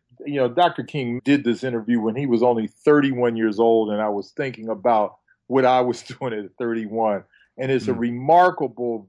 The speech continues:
Speaker 1: vision for a young man to see his struggle as being linked with other countries and specifically on the African continent.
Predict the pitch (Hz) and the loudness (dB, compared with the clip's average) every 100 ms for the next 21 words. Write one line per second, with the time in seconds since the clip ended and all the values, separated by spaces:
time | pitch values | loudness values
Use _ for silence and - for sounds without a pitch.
0 | - 139 123 110 101 101 _ 127 117 107 | -8 -6 -6 -10 -14 -16 _ -6 -4 -4
1 | 107 123 143 143 135 143 147 107 76 - | -8 -4 -4 -4 -6 -4 -4 -6 -12 -20
2 | _ _ - 120 113 _ _ - - - | _ _ -4 -4 -6 _ _ -20 -18 -12
3 | 165 160 139 127 - - 135 120 117 104 | -10 -8 -6 -8 -8 -4 -4 0 -2 -4
4 | 104 117 107 107 123 127 90 _ _ _ | -8 -10 -10 -10 -8 -8 -12 _ _ _
5 | _ 117 110 - 131 120 117 139 113 110 | _ -6 -6 -4 -4 -2 -6 -8 -8 -10
6 | 95 107 101 - 104 - 147 117 - 113 | -12 -12 -14 -12 -12 -6 -6 -6 -8 -4
7 | 104 101 98 113 113 117 104 107 101 135 | -4 -4 -4 0 0 0 -10 -10 -10 -8
8 | 117 90 _ | -8 -8 _